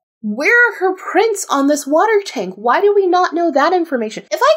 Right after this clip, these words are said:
can pull up a goddamn autopsy report, why couldn't I find that? Why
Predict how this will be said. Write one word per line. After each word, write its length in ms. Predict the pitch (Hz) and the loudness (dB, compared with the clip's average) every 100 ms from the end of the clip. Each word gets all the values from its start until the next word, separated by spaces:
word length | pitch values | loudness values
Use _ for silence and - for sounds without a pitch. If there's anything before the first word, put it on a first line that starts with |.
| 494 | 0
can 100 | 392 | -4
pull 220 | 349 330 | 2 2
up 140 | 320 | 2
a 80 | 247 | -2
goddamn 480 | 233 233 240 240 226 | 0 0 2 0 0
autopsy 680 | 190 202 208 - 247 - 254 | 0 0 0 0 -2 -2 -2
report, 500 | 254 254 277 277 277 _ _ _ - | -2 0 -2 -2 -4 _ _ _ -4
why 180 | 523 719 659 | 0 0 0
couldn't 220 | 440 320 | -2 0
I 100 | 240 | 0
find 360 | 233 190 185 180 | -2 -2 0 0
that? 280 | 185 349 - _ _ | -2 -4 -10 _ _
Why 760 | 226 269 277 311 339 381 392 | -2 2 2 2 2 0 -2